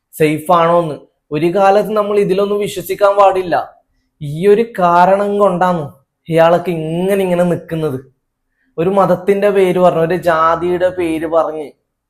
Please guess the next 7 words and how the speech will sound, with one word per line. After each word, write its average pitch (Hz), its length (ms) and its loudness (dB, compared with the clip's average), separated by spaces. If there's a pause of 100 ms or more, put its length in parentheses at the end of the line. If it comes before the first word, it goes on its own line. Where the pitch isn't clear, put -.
(540)
ഒരാൾക്കും 175 560 0
ഇയാളെ 180 200 2 (100)
തൊടാൻ 160 320 2
പറ്റില്ല 160 460 0
എന്നുള്ള 151 580 -4 (260)
വിശ്വാസാണ് 151 880 0 (960)
ഇയാളൊക്കെ 151 680 0